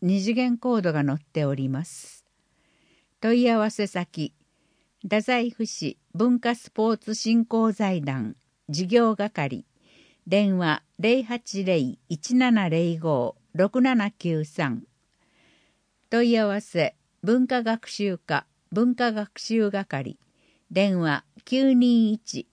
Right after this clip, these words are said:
二一零一、ファックス二八五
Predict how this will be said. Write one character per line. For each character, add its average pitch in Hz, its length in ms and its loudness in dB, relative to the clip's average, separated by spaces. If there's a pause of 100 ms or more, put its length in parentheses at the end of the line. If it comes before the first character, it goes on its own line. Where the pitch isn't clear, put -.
(120)
二 247 360 4
一 175 260 -4
零 165 340 0
一、 - 380 -12 (440)
フ 233 100 -4
ァ 240 40 0
ッ - 40 -6
ク - 100 -20
ス - 300 -12 (160)
二 247 280 0
八 233 360 -6
五 156 280 -6